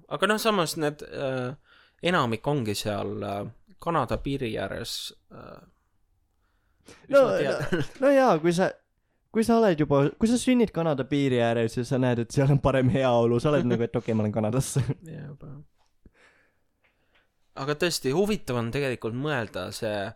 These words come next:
Speaker 1: kui Venemaa ei oleks müünud Alaskat maha. Mõtle, kui, kui see oleks Nõukogude Liidus olnud. <laughs>
Speaker 2: Venemaa oleks, äh, praegusel hetkel majanduslikult palju paremas seisus, ma arvan.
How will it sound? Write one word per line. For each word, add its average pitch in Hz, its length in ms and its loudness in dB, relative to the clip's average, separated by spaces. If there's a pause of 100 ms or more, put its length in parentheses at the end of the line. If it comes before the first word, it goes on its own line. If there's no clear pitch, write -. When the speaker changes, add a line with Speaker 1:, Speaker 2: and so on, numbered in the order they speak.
(560)
Speaker 1:
kui 117 200 -2
Venemaa 127 500 -2
ei 101 120 -6
oleks 113 380 -6
müünud 120 580 -6
Alaskat 110 640 -10
maha. 104 260 -14 (140)
Mõtle, 147 340 -14
kui, 104 240 -8 (1040)
kui - 80 -12
see 117 120 -6
oleks - 240 -8 (280)
Nõukogude 107 800 -2
Liidus 107 400 -6
olnud. 156 380 0 (480)
<laughs> - 480 -16
Speaker 2:
Venemaa 170 340 4
oleks, - 460 -6
äh, 117 500 0
praegusel 180 640 -4
hetkel 127 300 -4
majanduslikult 135 640 -2
palju 139 240 0
paremas 120 320 -2
seisus, 107 540 -10
ma 113 180 -4
arvan. 107 380 -4